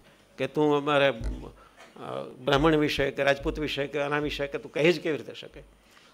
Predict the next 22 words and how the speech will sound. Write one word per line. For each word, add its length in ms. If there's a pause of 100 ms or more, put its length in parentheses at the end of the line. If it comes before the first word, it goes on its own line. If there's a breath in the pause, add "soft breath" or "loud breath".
અને 140
હવે 120
તો, 440 (540 soft breath)
અ, 120
માત્ર 420
પુરુષો 720 (180)
સ્ત્રીઓ 380
નહીં, 220
પુરુષો 340
સ્ત્રીઓ 300
છે, 200
પુરુષ 420
ને 60
સ્ત્રી 200
બંને 320
છે, 140
તેવા 280
બેમાંથી 340
એકેય 220
નથી. 200
એવા 180
લોકો, 360